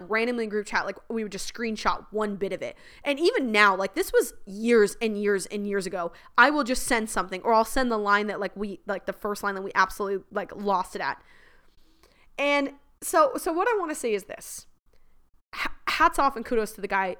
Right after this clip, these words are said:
who found someone that probably loved that script and probably loved the nose ring he got and probably loved, um, him talking about himself. But I,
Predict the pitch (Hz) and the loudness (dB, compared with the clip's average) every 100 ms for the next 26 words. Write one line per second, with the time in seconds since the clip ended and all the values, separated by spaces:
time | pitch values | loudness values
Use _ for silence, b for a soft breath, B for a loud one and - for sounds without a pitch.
0 | 220 247 220 247 240 240 - 220 208 202 | -8 -8 -2 2 2 0 -4 -4 -2 -4
1 | 196 180 - 220 208 202 196 190 196 185 | -4 -4 0 2 2 -2 -2 -2 -4 -4
2 | - 180 - 202 190 - - b b - | -6 -6 -6 -8 -8 -10 -18 b b -4
3 | 208 190 185 - 233 226 208 208 202 196 | 0 0 0 2 2 0 -2 0 0 0
4 | - 214 202 196 202 190 - 202 190 185 | -2 -4 -2 -4 -6 -8 -8 -2 2 0
5 | - 208 196 190 - 214 214 202 196 185 | -2 -8 -8 -8 -4 -2 0 0 -4 -6
6 | - - 202 196 196 196 208 220 214 185 | -14 -4 -2 0 -4 -8 -8 -6 -2 -2
7 | - 196 180 185 190 190 - b - 220 | -2 -4 -4 -4 -4 -6 -8 b -2 0
8 | 214 214 226 | 4 6 6